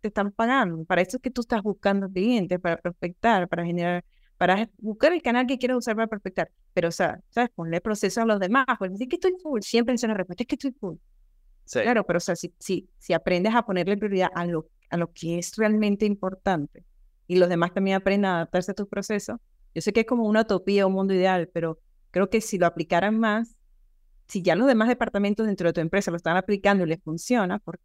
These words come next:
Speaker 1: qué siempre ventas tiene que ceder? ¿Sabes? Tiene que ser que "Sí, yo acepto, sí, cuando tú me digas, ya yo te lo voy a responder".
Speaker 2: Sí,
Speaker 1: Ya
Speaker 2: no,
Speaker 1: todos,
Speaker 2: no, no.
Speaker 1: todos ya, ¿eh?
Speaker 2: No, es, es que tampoco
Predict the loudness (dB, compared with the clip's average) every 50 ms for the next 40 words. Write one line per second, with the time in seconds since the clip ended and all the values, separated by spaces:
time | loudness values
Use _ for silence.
0 | _ _ -2 0 2 4 2 2 0 -4 -10 _ _ -10 -2 0 2 2 2 2
1 | 2 2 2 2 2 2 0 -2 -2 -2 -2 -2 -2 -2 -2 -2 -4 -2 -2 -2
2 | 0 2 2 2 2 0 -2 _ -8 -8 -8 -6 -8 -14 _ _ _ _ -20 _
3 | _ _ -2 -2 0 0 2 0 0 0 0 -2 -2 -2 -2 -2 0 0 0 -2
4 | -4 -10 -18 -20 -20 -20 _ 0 2 2 2 2 2 2 2 2 2 0 _ -14
5 | -10 -6 -4 -2 0 2 2 2 0 0 -2 -2 0 0 2 0 0 0 0 2
6 | 2 4 4 4 2 2 0 0 0 -2 -4 -6 -8 -10 -4 0 2 2 4 4
7 | 4 4 4 4 2 0 -2 -2 -4 -4 -6 -4 0 0 0 2 0 0 -2 -4
8 | -4 -6 -10 _ -4 -4 -4 -4 -6 _ _ _ _ _ _ _ _ _ _ _
9 | _ _ _ _ _ _ 2 6 6 8 8 8 6 6 4 2 0 -2 -6 -8
10 | -10 -10 -10 -6 0 2 2 4 4 4 4 4 4 4 2 2 2 0 -2 -4
11 | -8 _ _ _ _ _ _ _ -4 0 0 0 2 2 2 2 2 2 2 2
12 | 4 4 2 0 -4 -8